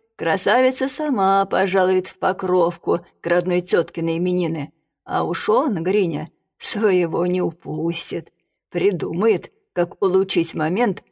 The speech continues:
и сказать нужные слова. Вольно, весело шагалось ему по свежему и неглубокому снегу. Сладкая истома обволакивала, когда вспоминал и видел, как наяву Дарью,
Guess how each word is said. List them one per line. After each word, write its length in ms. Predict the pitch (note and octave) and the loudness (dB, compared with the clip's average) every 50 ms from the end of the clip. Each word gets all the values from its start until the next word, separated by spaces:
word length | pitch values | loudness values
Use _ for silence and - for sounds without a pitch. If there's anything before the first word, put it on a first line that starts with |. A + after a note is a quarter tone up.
| _ _ _ - | _ _ _ -6
и 80 | - F3+ | -4 -4
сказать 640 | - - - A3 A#3 F#3+ E3 - - - - - - | -4 -2 0 0 0 0 0 -4 -6 -8 -14 -18 -14
нужные 480 | - E3+ F3 D#3+ D#3+ - - - - D#3 | -8 -6 -6 -6 -6 -6 -6 -6 -6 -6
слова. 460 | - - F#3 F#3+ F3 - C#3+ - - _ _ _ _ _ _ _ _ _ _ _ _ _ _ _ _ _ _ _ _ _ | -6 -4 -2 -2 -2 -2 -4 -10 -12 _ _ _ _ _ _ _ _ _ _ _ _ _ _ _ _ _ _ _ _ _
Вольно, 720 | - F3+ A3+ D4 E4+ F4 E4+ D#4 D#4 C#4+ D4 D4 D4 C#4 A#3 G#3+ | -4 0 2 4 4 4 4 2 4 4 4 4 2 0 -2 -4
весело 720 | - G3 F#3+ E3 G3+ A#3+ C4 C#4+ C4+ - - B3+ A#3+ A#3 A#3 | -8 -4 0 4 4 6 6 4 2 0 -2 -2 -2 -2 -2
шагалось 580 | - G3+ F#3 F#3 F#3 F3+ F3 F3 E3 - - F3 | -2 -2 0 2 2 2 2 2 0 -2 -2 0
ему 180 | F3 F3 E3 | 0 -2 -2
по 180 | - E3 E3+ E3+ | -2 -2 -2 -2
свежему 520 | - E3 D#3+ F#3 F#3+ F#3 E3+ E3+ E3+ E3 | -2 -2 0 0 0 0 0 -2 -4 -4
и 120 | - - F3 | -2 -4 -4
неглубокому 680 | E3+ E3+ D3+ F3 F3 F3 E3+ F3 E3+ E3+ - F3 F3 | -4 -2 0 0 0 2 2 0 -2 -2 -2 -4 -4
снегу. 520 | E3+ - - E3+ F3 E3+ D#3+ E3 D3+ C#3+ - _ _ _ _ _ _ _ _ | -4 -4 -2 -2 0 -2 -2 -2 -6 -8 -10 _ _ _ _ _ _ _ _
Сладкая 720 | - - - F3 F#3+ G3+ G#3 G#3 - - G#3+ G3+ G3+ G3+ | -10 -4 0 2 2 2 2 0 -2 0 2 2 4 2
истома 640 | F#3+ - - - - F#3 F#3+ F#3+ G#3 G3+ G3+ G3+ - | 2 0 -2 -2 0 2 4 4 4 4 2 2 2
обволакивала, 840 | - E3 D#3+ E3 F3+ F3+ F3+ F3 E3 E3+ - E3 D#3+ D#3+ D#3+ D#3 - _ _ _ _ _ _ | 0 -2 0 0 2 2 2 2 0 0 -2 -4 -4 -4 -4 -6 -8 _ _ _ _ _ _
когда 320 | - E3+ F3 E3 D#3+ E3 D#3+ | -8 -8 -6 -4 -4 -4 -4
вспоминал 800 | - - - E3 D#3 E3 D#3+ D#3+ E3+ F3 F#3+ G3+ E3+ F3+ - - _ _ _ _ _ _ - | -6 -8 -4 -4 -2 -2 -2 -2 0 2 2 2 0 -2 -8 -14 _ _ _ _ _ _ -6
и 140 | E3+ E3+ | -4 -2
видел, 320 | D#3 F3+ G3+ F3 F#3+ F3 E3+ | 2 2 2 4 2 0 0
как 240 | E3+ D3+ D#3 - D#3 | 0 -6 -6 -6 -6
наяву 440 | E3 E3 E3+ E3+ E3+ D#3+ E3+ F3+ | -6 -4 -2 -2 -2 0 0 0
Дарью, 640 | E3+ D3+ E3 E3 E3+ E3+ E3+ E3+ E3 D#3+ D#3 C3+ | 0 2 2 2 2 2 0 0 -2 -4 -6 -8